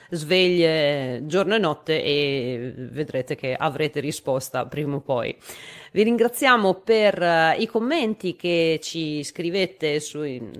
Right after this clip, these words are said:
sui social nei quali siamo live, come per esempio su Twitter, su YouTube. Se, se, se ci seguite su YouTube, metteteci anche un like e magari un follow alla pagina, così ogni giovedì sera,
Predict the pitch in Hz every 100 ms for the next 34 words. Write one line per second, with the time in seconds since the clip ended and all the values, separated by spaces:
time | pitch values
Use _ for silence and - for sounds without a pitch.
0 | 71 - 151 - 233 208 165 143 139 -
1 | - - - 160 156 175 165 160 - 170
2 | 160 156 151 147 143 131 139 214 196 247
3 | 262 330 330 147 - 139 151 127 123 120
4 | - 123 277 - 196 185 196 - 151 139
5 | 139 143 - 320 254 190 202 208 - -
6 | - - 202 190 190 147 - 185 190 165
7 | - 190 - 180 196 190 - 196 202 285
8 | 220 196 160 175 180 - 180 185 170 165
9 | 180 190 175 175 151 156 160 160 156 165
10 | 160 - 175 170 175 190 151 170 202 170
11 | 190 175 165 151 156 170 156 156 156 165
12 | 214 - 143 156 160